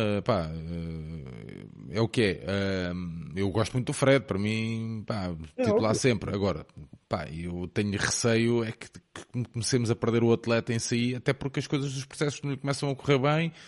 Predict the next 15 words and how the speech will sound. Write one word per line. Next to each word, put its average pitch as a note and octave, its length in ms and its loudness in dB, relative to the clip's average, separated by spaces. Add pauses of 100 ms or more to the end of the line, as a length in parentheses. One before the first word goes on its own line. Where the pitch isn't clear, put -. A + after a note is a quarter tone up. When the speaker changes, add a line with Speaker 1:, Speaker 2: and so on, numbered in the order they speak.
(160)
Speaker 1:
porque A2+ 180 -6
está C#3 180 4
deslocado B2 480 2
de A#2 60 -2
uma B2 100 2
posição, A#2 720 -2 (160)
está B2+ 240 2
numa B2+ 160 2
posição A#2+ 360 -2
que A#2 120 -6
não A#2+ 100 2
lhe A#2+ 120 4
é A#2 80 4
fam-, A2 360 -2
familiar, A#2+ 800 2